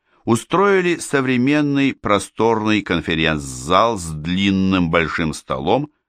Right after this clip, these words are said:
хромированными стульями с чёрной обивкой и ковром угольного цвета.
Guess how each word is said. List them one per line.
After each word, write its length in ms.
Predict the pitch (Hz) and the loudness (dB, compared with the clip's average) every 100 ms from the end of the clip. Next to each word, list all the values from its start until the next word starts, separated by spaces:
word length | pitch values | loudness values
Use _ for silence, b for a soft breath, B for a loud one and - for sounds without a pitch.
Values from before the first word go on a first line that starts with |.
| _ _ _ | _ _ _
хромированными 840 | 120 117 117 110 107 104 104 98 | 0 2 2 2 2 2 4 2
стульями 720 | 90 - 92 98 101 110 120 | 0 -6 -4 -2 0 0 0
с 120 | 110 - | -2 -8
чёрной 560 | - 110 104 104 104 | -2 0 2 0 0
обивкой 600 | 101 101 104 - 107 107 b b _ _ _ | -2 -4 -6 -2 -2 -2 b b _ _ _
и 120 | 175 | -6
ковром 680 | 185 185 147 113 107 101 104 | 0 0 2 2 2 2 0
угольного 600 | 104 101 101 101 101 98 | -2 0 2 2 2 0
цвета. 540 | 98 - 92 92 92 | -2 -2 0 0 -2